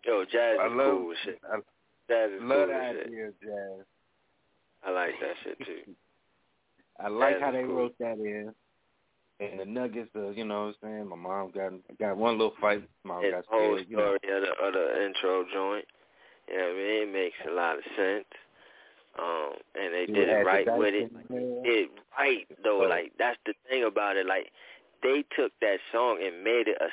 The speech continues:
Speaker 1: cinematic thing. And that's what was
Speaker 2: Yeah.
Speaker 1: so crazy. Um,
Speaker 2: And
Speaker 1: but
Speaker 2: they didn't
Speaker 1: yeah.
Speaker 2: even mention it. It was just like the directorial, you know, you saw the dice, and he just caught a ride, he was on the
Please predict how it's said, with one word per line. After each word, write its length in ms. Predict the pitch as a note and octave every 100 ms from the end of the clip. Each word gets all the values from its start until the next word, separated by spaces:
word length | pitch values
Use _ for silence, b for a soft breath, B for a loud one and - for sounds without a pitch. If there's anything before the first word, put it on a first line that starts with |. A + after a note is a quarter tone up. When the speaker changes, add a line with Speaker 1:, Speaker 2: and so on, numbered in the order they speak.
| - G#2
Speaker 1:
cinematic 580 | F#2+ F2+ E2 D2+ - -
thing. 280 | B2+ C3 F#2+ - _ _ _ _ _ -
And 80 | -
that's 240 | C3 C#3 - - -
what 180 | G#2 E2+
was 100 | F2
Speaker 2:
Yeah. 60 |
Speaker 1:
so 120 | F2+ E2
crazy. 440 | - G#2 F2+ - - _ _ _ _ _ _ _ _ B B -
Um, 360 | G2 F#2 E2 - -
Speaker 2:
And 80 | G2+
Speaker 1:
but 40 |
Speaker 2:
they 100 | B2
didn't 220 | C3+ D3 C#3
Speaker 1:
yeah. 160 | C3
Speaker 2:
even 120 | A#2 C3+
mention 340 | E3+ D#3+ A2
it. 120 | G2+
It 40 | G2+
was 160 | A2 -
just 200 | A#2+ A2
like 200 | A#2 G#2+
the 100 | G#2+
directorial, 1040 | G#2+ G2+ A#2 A#2 _ D#3 D#3 C3 A2+ G#2+ G#2
you 180 | B2 A#2
know, 160 | A#2
you 180 | A#2 A2 -
saw 200 | D3+ D3
the 100 | C3 A2+
dice, 320 | D3+ D3 C#3+ - _ _ _ _ _ _
and 100 | G2
he 180 | G#2+ A2 A2
just 160 | G#2
caught 200 | - B2
a 40 | G2
ride, 400 | A2+ D3 D3 C#3
he 60 |
was 160 | C#3 B2
on 100 |
the 60 | A2